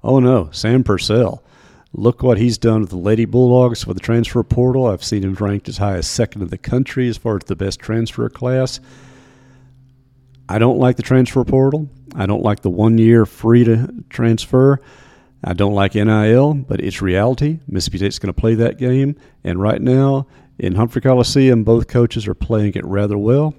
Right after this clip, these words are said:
We see the results of Bulldog football recruiting taking an uptick this past week. And once the pitching coach situation settles down, we'll have some good news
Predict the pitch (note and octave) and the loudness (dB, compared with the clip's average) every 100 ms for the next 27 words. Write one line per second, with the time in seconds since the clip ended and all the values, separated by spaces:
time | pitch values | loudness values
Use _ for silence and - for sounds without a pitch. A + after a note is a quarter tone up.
0 | - F2+ - G#2 F#2+ F#2 E2+ G#2 G#2+ - | -8 -8 -4 -4 -2 -4 -2 -2 -2 -4
1 | G2+ F2 G2+ G2 F#2+ G2 B2+ - B2 A#2+ | -8 -4 -4 -2 -4 -4 -6 -2 0 0
2 | A2 - A#2+ B2 - G#2+ F#2 F#2 - - | -2 0 0 0 -2 -6 -6 -6 -6 -8
3 | - A#2 - A2 - A#2 A#2 - B2+ C#3 | -6 -8 -4 -6 -4 -2 0 0 0 0
4 | - _ _ - _ - G2 G2 A#2+ - | -2 _ _ -20 _ -6 -2 0 -2 -4
5 | - C#3 C#3 B2+ C#3 C3+ - C3+ C3+ C3 | -2 0 0 2 2 2 -2 -2 0 0
6 | B2 - C3 C3 B2 D3 B2+ A#2 A2 G#2 | 0 -2 -2 -2 0 2 2 0 -2 -2
7 | G#2+ G2+ G#2 G2+ G2+ F#2 F2+ F2+ F2 | -2 -2 -4 -2 -2 -2 -2 -2 -4